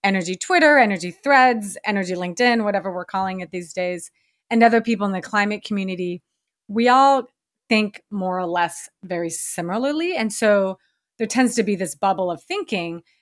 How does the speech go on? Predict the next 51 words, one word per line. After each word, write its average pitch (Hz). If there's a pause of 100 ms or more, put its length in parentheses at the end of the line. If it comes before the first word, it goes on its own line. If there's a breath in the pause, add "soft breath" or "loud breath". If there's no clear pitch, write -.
(120)
And 220
so 226
I 214
think 247
it's -
important 233
to 196
look 190
at -
some 208
of 202
the 185
most 190
established 175
polling 180
associations 170
to 190
see 214
what 180
they 220
find 175
when 175
they 175 (520)
poll 185
the 180
general 175
public. 262
And 185 (400)
so 214
this 233
is 240
from 202
their 180
finding 180
in 170
June, 202
and 170
then 175
I'll 175
get 165
to 175
what 170
they 165
just 190
released 175
this 175
past 165
Wednesday. 185 (340)
Only 349
thirty-one 262
percent 190